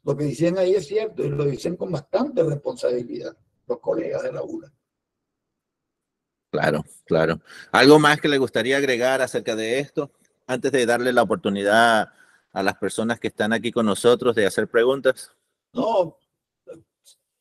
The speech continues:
Speaker 1: que hagan las preguntas, generalmente <laughs> no las, son difíciles, pero bueno, trataré de,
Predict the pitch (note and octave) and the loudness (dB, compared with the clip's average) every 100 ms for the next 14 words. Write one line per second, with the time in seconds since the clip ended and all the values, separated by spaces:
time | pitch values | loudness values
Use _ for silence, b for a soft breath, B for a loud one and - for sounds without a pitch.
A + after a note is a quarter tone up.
0 | _ _ - B2 D3+ F#3 - D3 E3+ B2+ | _ _ -2 0 0 0 4 4 4 2
1 | B2+ C3 B2+ D3 D#3 F3+ F3+ D3 - E3+ | 2 2 0 -2 2 2 4 4 2 4
2 | D3+ - - C#3+ - - - - - B | 6 6 4 -4 -10 -14 -14 -18 -20 B
3 | B _ - - F#2 B2+ D#3+ D3+ F3+ A#2+ | B _ -10 -2 4 6 8 8 6 8
4 | F3+ F3 D3+ D3 E3+ D3+ - _ _ _ | 8 8 8 8 8 6 0 _ _ _
5 | _ D#3+ D3 C#3 C#3 C#3+ D#3+ E3 D#3+ C#3+ | _ 2 4 6 4 6 8 10 8 4